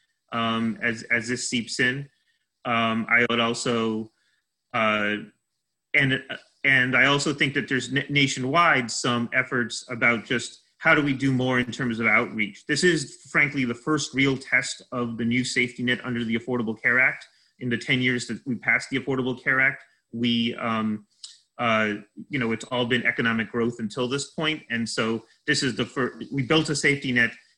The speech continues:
and now this is the first time that it, it's really gonna be tested in a,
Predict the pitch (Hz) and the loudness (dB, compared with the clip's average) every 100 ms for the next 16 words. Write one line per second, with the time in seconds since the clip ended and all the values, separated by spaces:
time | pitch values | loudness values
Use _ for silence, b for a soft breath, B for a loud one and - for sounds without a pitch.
0 | - 131 127 123 127 123 117 - 131 - | -2 2 4 2 0 -4 -6 -4 -4 0
1 | 120 117 110 107 - 113 120 123 113 117 | 0 2 2 -2 -6 -8 -4 -2 0 0
2 | 107 107 - 120 - 113 107 107 104 | -2 -4 -2 -4 -2 -2 0 -2 -4